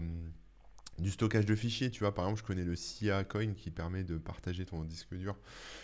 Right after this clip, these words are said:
et de faire du stockage, euh, stockage de données, de fichiers. Euh, donc, euh, ça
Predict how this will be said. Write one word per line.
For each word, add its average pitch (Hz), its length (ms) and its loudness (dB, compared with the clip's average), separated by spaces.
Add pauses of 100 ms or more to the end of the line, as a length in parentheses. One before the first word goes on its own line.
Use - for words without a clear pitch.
(180)
et 87 60 -2
de 82 40 -8
faire 87 180 -2
du 87 120 -4
stockage, 90 520 -4
euh, 78 460 -4
stockage 85 400 -2
de 87 80 -2
données, 85 320 0
de 95 100 -2
fichiers. 107 440 -2 (720)
Euh, 76 520 -4 (300)
donc, 85 340 -4
euh, 76 880 -2
ça - 280 -8